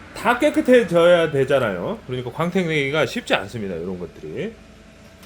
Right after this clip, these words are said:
쉬울 때는 뭐냐면 어차피 하는 거니까 뭐 다 하는 거죠. 뭐, 뭐 그렇다는 내용입니다. 이렇게 보시면 전체적으로 이제 가까이 좀 대볼게요.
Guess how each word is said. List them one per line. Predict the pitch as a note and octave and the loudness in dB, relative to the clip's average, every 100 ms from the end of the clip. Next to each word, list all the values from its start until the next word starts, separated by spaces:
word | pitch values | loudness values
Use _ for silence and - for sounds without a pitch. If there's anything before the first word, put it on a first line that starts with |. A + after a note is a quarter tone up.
| - - - - | -20 -20 -20 -20
쉬울 | - C#4 D4+ - | -6 -4 -2 2
때는 | C#4+ B3+ | 2 4
뭐냐면 | C#3 D3 F3 G3 B2 | 2 0 0 0 -2
어차피 | F#3 D4 D4 | 2 2 4
하는 | B3 D#4 | 2 2
거니까 | D#4 D4 C4 | 2 0 0
뭐 | A3 F#3+ | 0 0
다 | - D3 | 0 0
하는 | G#3 | 2
거죠. | A3 B2 G#2+ F3 - - - - - - - | 0 0 -2 -6 -16 -20 -20 -20 -20 -20 -18
뭐, | G#2+ - - - - | -16 -18 -20 -20 -18
뭐 | A#2+ A#2 | -10 -4
그렇다는 | D3+ D#3 E3 C3 | 0 0 -2 -2
내용입니다. | A2+ A2 G2 G2+ - - - - - - F3 | -4 -4 -4 -6 -6 -20 -20 -20 -20 -16 -6
이렇게 | G#3+ C4 C4+ C4 B3+ A3+ F#3 | -2 0 2 0 2 2 2
보시면 | D3+ D3+ C3+ G2+ A2+ F#3 G#3 A#3 - - - - - - - - - - - - | 0 -4 -4 -2 -2 -4 -6 -12 -20 -20 -20 -20 -20 -20 -20 -20 -20 -20 -20 -12
전체적으로 | D#3+ G3 A3 G#3 F3+ D#3 G#3+ G3 | -10 -6 -4 -2 -4 -2 -2 -2
이제 | B2 A2+ | -4 -6
가까이 | - D#3 D#3 B3+ A3+ | -4 -6 2 2 2
좀 | G3 C#3+ | -4 -2
대볼게요. | B2+ C3 C3+ A#2+ F#2 B2+ | -2 -4 -2 -2 -2 -4